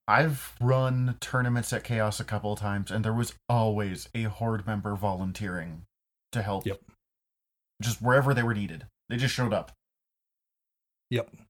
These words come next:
Speaker 2: So while they may not sponsor any specific event, Horde is always very well involved in any event they go to, and, and will certainly be, uh, helpful, uh, wh-, when they are there. So the history of the unit. Uh, they've been a fixture in Belegarth culture since the game was founded. As long as Belegarth has been around,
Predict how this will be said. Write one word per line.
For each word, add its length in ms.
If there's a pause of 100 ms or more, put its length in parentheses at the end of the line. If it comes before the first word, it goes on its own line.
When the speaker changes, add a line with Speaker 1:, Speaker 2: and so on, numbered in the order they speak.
Speaker 2:
So 100
while 140
they 100
may 140
not 200
sponsor 400
any 120
specific 480
event, 300
Horde 340
is 160
always 360
very 360
well 200
involved 440
in 120
any 180
event 220
they 120
go 200
to, 420
and, 340
and 200
will 160
certainly 380
be, 320 (760)
uh, 140
helpful, 420 (160)
uh, 160
wh-, 220
when 120
they 80
are 160
there. 240 (580)
So 140
the 80
history 340
of 120
the 100
unit. 360 (120)
Uh, 160
they've 320
been 140
a 40
fixture 340
in 100
Belegarth 440
culture 400
since 300
the 80
game 240
was 160
founded. 360
As 120
long 160
as 80
Belegarth 460
has 100
been 160
around, 340